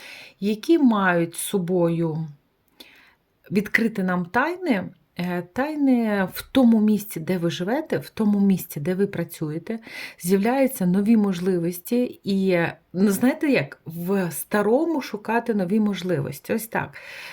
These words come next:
Тому що дивитися, як раніше, нам вже не підходить. В нас є інші простори, і навести порядок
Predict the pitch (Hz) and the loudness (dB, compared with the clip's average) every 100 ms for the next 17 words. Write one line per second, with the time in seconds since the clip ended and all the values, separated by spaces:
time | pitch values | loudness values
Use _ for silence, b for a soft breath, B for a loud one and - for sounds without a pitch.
0 | - 220 226 262 - - 214 196 196 B | -2 4 4 4 0 -2 0 0 0 B
1 | B B B B 180 226 254 214 - 208 | B B B B 0 2 4 2 0 -4
2 | 175 233 220 214 214 208 202 180 - 185 | 0 0 0 -2 2 4 4 2 -2 -2
3 | 185 190 190 170 151 147 165 180 147 - | 2 2 2 0 -2 -4 -2 0 -2 -2
4 | 185 233 233 196 - 147 151 247 320 - | 2 2 0 -8 -10 -12 -6 -4 -6 -8
5 | B B B 208 220 220 202 196 - 185 | B B B 4 4 4 0 -4 -6 -2
6 | 175 - - 226 196 - - 180 196 185 | -2 -2 2 4 4 2 -2 -4 -2 -2
7 | 190 - 269 285 - _ - 220 190 180 | -4 -4 -4 -4 -10 _ -4 0 0 0
8 | 185 208 208 - 175 190 220 330 349 302 | 0 0 -2 -6 -8 -4 -2 0 0 -2
9 | - - | -4 -16